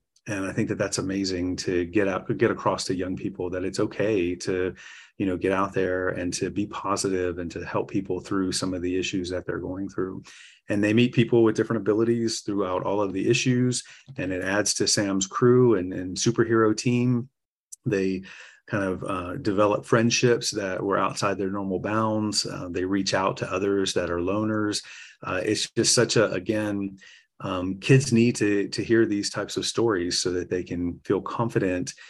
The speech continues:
in what they're going through. You know, there's a bully that they have to deal with. And so sort of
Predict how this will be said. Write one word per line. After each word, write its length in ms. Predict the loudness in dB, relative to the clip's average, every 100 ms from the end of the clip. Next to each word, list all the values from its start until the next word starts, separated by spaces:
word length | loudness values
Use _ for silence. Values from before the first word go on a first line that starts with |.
| -20 _ -6
in 340 | -4 -4 -2
what 180 | -2 0
they're 180 | 0 0
going 320 | 0 -2 -4
through. 320 | -4 -4 -4 -8 -16 -20 -14 -2
You 60 |
know, 40 | 2
there's 160 | 2
a 60 | 2
bully 560 | 2 4 6 6 2 -8
that 340 | -6 -4 -6 -4
they 140 | -4
have 180 | -4 -6
to 100 | -6
deal 280 | -4 -2 -2
with. 300 | -2 -4 -8
And 200 | -6 -4
so 580 | -2 -2 0 -2 -2 -6
sort 260 | -4 0 0
of 160 | -2